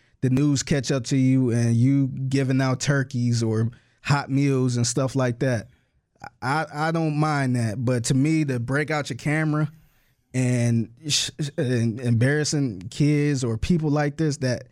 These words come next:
have way less than you, that's,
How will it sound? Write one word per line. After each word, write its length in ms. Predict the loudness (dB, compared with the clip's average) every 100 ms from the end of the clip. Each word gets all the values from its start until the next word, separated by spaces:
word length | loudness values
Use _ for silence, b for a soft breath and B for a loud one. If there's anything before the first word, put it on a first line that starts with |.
| b b
have 320 | -2 0 0
way 380 | -2 2 2 4
less 340 | 2 2 0 0
than 160 | 0
you, 260 | 2 2 0 -6 _ _ _ _ _ -6
that's, 320 | -2 0 -2